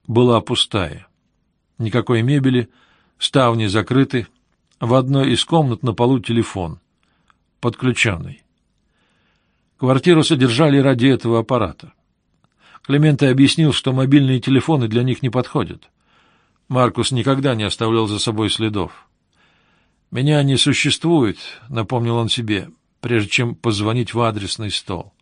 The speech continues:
Через несколько минут вежливая девушка-оператор назвала ему адрес и телефон Рафаэля Альтьери,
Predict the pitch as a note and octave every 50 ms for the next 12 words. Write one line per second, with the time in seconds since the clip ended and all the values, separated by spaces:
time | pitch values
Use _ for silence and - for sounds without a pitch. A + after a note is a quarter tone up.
0 | _ _ _ _ _ _ _ _ _ _ _ _ _ _ _ _ _ _ _ _
1 | _ _ _ _ _ _ - - D#3+ E3+ E3 D#3+ G3 E3 - F#3 D#3+ - F3 E3
2 | E3 E3 D#3 D#3+ D#3 - C3 B2 C#3 D3+ C#3+ B2 A#2+ C3+ C3 C3+ C3 B2+ A#2+ C3
3 | B2 A#2+ A2+ - - B2 A2 F#2+ A2+ B2 C3 D3 D3+ B2+ D3 C3 C3+ C3+ B2+ A2
4 | C#3+ E3 F3+ F3+ E3 D#3+ D3 D3+ - - - F3+ F3+ E3 E3 D#3+ - - - D3
5 | - C#3+ C3+ C3 A#2+ - E3 E3+ D#3+ D3 - - - - - _ _ - C3 C3
6 | A#2 - - C#3 C#3+ D3 D3 C#3+ C#3+ D#3+ - D3 C#3 B2 - - A2+ A2+ G#2+ G2+
7 | F#2+ F2+ - - -